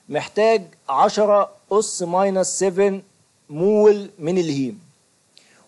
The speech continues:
وعشان أعمل انهبيشن لل-، لل-، آه، ب-، ب-، الستيريك أكتيفيتي أو الستيريك ريجوليشن للإنزيم محتاج ماينس اللي هو عشرة أس ماينس، آه، خمسة.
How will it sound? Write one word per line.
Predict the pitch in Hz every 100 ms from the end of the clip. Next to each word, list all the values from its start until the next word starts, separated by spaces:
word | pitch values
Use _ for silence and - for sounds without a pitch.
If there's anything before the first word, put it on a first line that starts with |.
| -
وعشان | 147 156 151 269 269
أعمل | 254 226 202
انهبيشن | 202 175 165 196 196 151 113 110 _ _
لل-، | 135 170 220 196 151 127 _ 160
لل-، | 135 131 131 131 131 131 139 135 139 143
آه، | 143
ب-، | 151 123
ب-، | 151 143 147
الستيريك | 143 139 135 - 208 196 196
أكتيفيتي | 160 - 196 170 139 135
أو | 123
الستيريك | 131 131 131 - 185 165 - _ _ -
ريجوليشن | 135 143 156 190 180 151 131
للإنزيم | 185 208 190 196 160 170 214 233 214
محتاج | 196 156 - 202 202 196 _ -
ماينس | 156 180 190 190 185 - -
اللي | 151
هو | 151 180 175 170 - _ _ _ _ _ _ 143
عشرة | 156 180 156 151
أس | 170 -
ماينس، | 143 160 160 160 156 - -
آه، | 151 131 117
خمسة. | 120 107 -